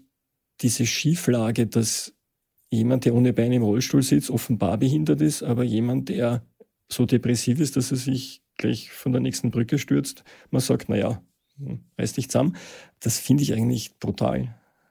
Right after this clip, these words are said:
Über das muss ich dann auch oft nachdenken, wenn dann dieses Thema kommt, „Würdest du so einen Schritt setzen?“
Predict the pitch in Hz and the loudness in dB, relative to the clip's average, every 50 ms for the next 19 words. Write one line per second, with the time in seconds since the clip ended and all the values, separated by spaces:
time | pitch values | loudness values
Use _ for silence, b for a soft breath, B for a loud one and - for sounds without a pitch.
0 | _ _ _ _ _ _ _ _ _ _ _ _ _ _ _ _ _ _ - - | _ _ _ _ _ _ _ _ _ _ _ _ _ _ _ _ _ _ -18 -8
1 | - - 117 117 113 120 113 - - 135 117 135 120 - 127 117 110 120 113 123 | -2 0 2 2 2 2 2 2 4 4 4 4 4 4 4 4 4 4 4 2
2 | 127 - - 117 110 123 117 - - 113 120 117 - 135 127 120 117 113 110 113 | 2 2 4 4 4 4 2 2 0 0 0 2 2 2 2 2 2 2 0 -2
3 | 101 123 117 123 117 - - 117 117 123 127 127 - - 120 123 117 - - - | -2 -2 -2 -4 -2 0 0 0 2 2 0 0 0 0 0 0 0 -2 -6 -14
4 | - - 143 120 123 117 127 - - - 117 - 123 127 127 120 - - 127 120 | -12 -6 -2 0 2 2 0 0 0 -4 -2 0 2 2 2 2 2 2 2 2
5 | - - 113 110 - - - 143 151 | 2 2 0 0 -2 -2 0 0 0